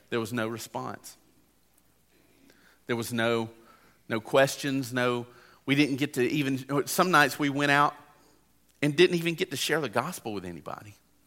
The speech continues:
And it was discouraging. And it would be easy for us to think, "What are we doing wrong?" And Jesus says,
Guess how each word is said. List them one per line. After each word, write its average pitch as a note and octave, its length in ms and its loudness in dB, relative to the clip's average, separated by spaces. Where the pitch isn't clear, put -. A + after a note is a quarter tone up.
And C#3+ 140 2
it - 20 4
was C3+ 160 -2
discouraging. C#3 720 2
And D3+ 100 10
it D#3+ 80 8
would D#3+ 160 4
be E3+ 120 6
easy F#3+ 320 4
for E3+ 180 6
us E3+ 140 8
to D3+ 100 4
think, D3+ 240 2
"What E3 200 8
are F3 100 4
we E3 240 2
doing D3+ 340 2
wrong?" G2 380 0
And C3 180 2
Jesus C#3+ 840 2
says, C#3 680 6